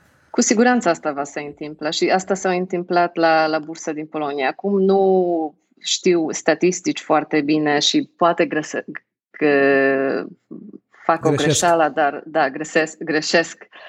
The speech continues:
Speaker 1: Dar odată am citit undeva în presa poloneză că pe, pe piața de obligațiuni, unde au fost emise obligațiuni a I M M-urilor, cred că undeva la douăzeci de companii în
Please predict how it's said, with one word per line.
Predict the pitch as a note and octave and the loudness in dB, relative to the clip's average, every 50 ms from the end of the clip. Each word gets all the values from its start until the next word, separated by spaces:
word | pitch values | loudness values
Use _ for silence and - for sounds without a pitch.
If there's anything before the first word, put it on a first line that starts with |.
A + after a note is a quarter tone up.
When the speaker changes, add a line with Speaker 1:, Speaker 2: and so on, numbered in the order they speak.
| - - - - _ | -20 -20 -20 -16 _
Speaker 1:
Dar | - F#3+ F#3 | 0 2 2
odată | F#3 F3+ F3 F3+ F#3+ F#3+ G#3+ | 4 4 4 2 2 2 0
am | G3+ G3 G3 | 0 0 0
citit | G3 - F#3+ F3 - F#3+ F3+ F#3 | -2 -4 -6 -8 -6 -6 -6 -4
undeva | F3+ F3+ F3 E3 E3+ F#3 F3 | -4 -4 -4 -2 -2 0 0
în | E3+ | 0
presa | E3 - F3 F3+ F3+ - F3 | 0 -2 -2 -2 -2 -2 -4
poloneză | - E3+ E3 E3 D#3+ D#3+ E3 F3 F3+ F3+ F#3 F#3+ G3+ | -2 0 0 0 0 0 0 0 0 0 0 -2 -2
că | G3 F3+ E3+ D#3+ D#3 - _ | 0 0 2 2 2 0 _
pe, | - E3 D#3+ D#3 D#3 D3+ D3+ D3+ D3 D3+ D3 D3 - _ _ | -2 0 2 4 4 4 4 2 2 0 -2 -4 -6 _ _
pe | - D#3 D3+ D3 D3 C#3+ C#3+ - _ _ | -4 -2 -2 0 -2 -2 -4 -6 _ _
piața | _ E3+ E3 E3+ F3+ F#3 - - F#3+ | _ 0 2 2 2 2 0 -2 -4
de | E3 E3 | -2 0
obligațiuni, | D#3 D#3 C#3+ D3 D3 C#3 D#3 D#3 D3+ - - - F#3 F3 E3+ D#3+ D#3 C#3+ | 0 -2 -2 -4 -6 -2 0 -2 0 -2 -2 0 0 2 2 2 2 2
unde | C#3+ C#3+ D3 D3 C#3 D3 | 2 0 0 0 2 2
au | D3 D3+ | 2 2
fost | D3 - E3+ - - - - | 2 -2 -4 -4 -4 -4 -2
emise | - - D#3 D#3 D#3+ E3+ - - | 0 2 2 2 2 2 2 2
obligațiuni | D#3 C#3+ D3 D3+ C#3 D#3+ D3+ - - F3 F3 E3+ | 0 2 2 2 0 0 0 0 -2 -2 2 2
a | D#3+ D#3 D#3 - | 2 2 2 0
I | D#3 D#3+ | -2 -4
M | D#3 D3 C#3+ D3 | -4 -4 -4 -2
M-urilor, | D3+ D3+ D#3+ E3 E3 E3 D3+ D3+ D#3+ F3 G3 G#3+ A3 _ _ _ _ _ - _ _ _ | -2 -2 -2 -2 -2 -4 -4 -2 -2 -2 -2 -4 -8 _ _ _ _ _ -20 _ _ _
cred | - - G3+ G3+ - | -2 -2 -2 0 0
că | - G#3 | 2 2
undeva | G3 F#3+ F#3 F#3 E3+ F#3 F#3+ F#3 | 4 4 4 2 2 2 2 2
la | F3+ F3 E3 | 2 2 0
douăzeci | D#3 F#3 F#3+ F#3+ F#3 F#3+ F3+ D#3 - | -2 -2 -4 -4 -4 -4 -6 -8 -6
de | - E3+ E3+ E3 E3 D#3+ D#3+ D#3+ | -4 -2 0 0 0 -2 -2 -4
companii | - E3+ D#3 D#3 - D#3 D#3 E3+ F#3 F#3 | -8 -12 -12 -10 -8 -8 -6 -4 -4 -4
în | F3 E3+ E3+ E3 D#3+ | -4 -4 -6 -8 -8